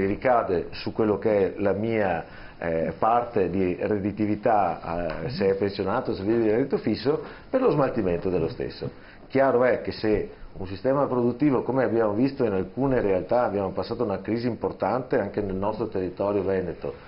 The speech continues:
ma le aziende che hanno fatto innovazioni oggi fanno utili a doppio zero, cioè nell'ambito della meccanica, nell'ambito della tecnologia. E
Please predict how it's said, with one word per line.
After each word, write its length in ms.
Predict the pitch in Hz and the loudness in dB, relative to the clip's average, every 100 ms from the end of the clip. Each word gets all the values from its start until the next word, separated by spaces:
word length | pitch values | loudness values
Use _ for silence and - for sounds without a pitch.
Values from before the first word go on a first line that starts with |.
| - - | -20 -8
ma 100 | 87 | -4
le 100 | 82 | -2
aziende 380 | 80 87 127 135 | 0 0 0 2
che 80 | 113 | 0
hanno 100 | 101 | 0
fatto 240 | 101 120 | -2 0
innovazioni 640 | 113 98 87 113 127 147 156 - - - | 0 0 0 2 2 2 -2 -6 -18 -4
oggi 260 | 107 113 120 | -2 0 0
fanno 500 | 107 104 110 117 104 | 2 2 2 0 0
utili 540 | 123 120 131 123 135 135 - - | -4 -2 0 4 2 2 -10 -6
a 120 | 101 | -2
doppio 400 | 98 117 117 92 | 0 0 -2 -4
zero, 460 | 95 139 156 101 - | 0 2 4 2 -2
cioè 300 | - 101 92 - | 0 0 0 -2
nell'ambito 540 | 104 104 120 127 120 | 0 2 2 0 0
della 300 | 98 101 92 71 - | 2 2 2 -2 -6
meccanica, 640 | 78 78 62 90 120 107 | -8 -8 -4 0 0 2
nell'ambito 380 | 95 92 98 107 107 | 0 0 0 2 0
della 100 | 104 | 0
tecnologia. 760 | 98 107 110 107 107 101 85 - - - - | -2 0 0 2 2 2 2 -2 -16 -20 -10
E 300 | - 95 85 | -2 0 0